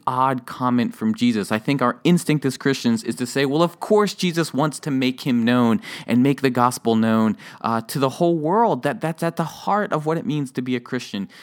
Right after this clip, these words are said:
is to be ambassadors, to be apostles, as we talked about further, uh, of this message. And yet here Jesus is telling people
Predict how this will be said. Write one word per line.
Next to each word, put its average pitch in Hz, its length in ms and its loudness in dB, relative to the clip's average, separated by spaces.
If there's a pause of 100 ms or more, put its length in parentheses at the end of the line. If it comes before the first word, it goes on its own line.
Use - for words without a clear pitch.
is 120 120 -10
to 127 100 -6
be 131 160 -4
ambassadors, 123 640 -4
to - 80 -14
be 110 120 -4
apostles, 127 640 -4
as 98 80 -10
we 98 120 -8
talked 101 240 -6
about 95 200 -6
further, 92 400 -4 (300)
uh, 104 300 -4
of 104 240 -4
this 107 180 -6
message. 160 400 -2
And 120 140 -2
yet 135 140 -6
here 196 260 -4
Jesus 156 400 -6
is 104 240 -4
telling 117 340 -6
people 101 420 -8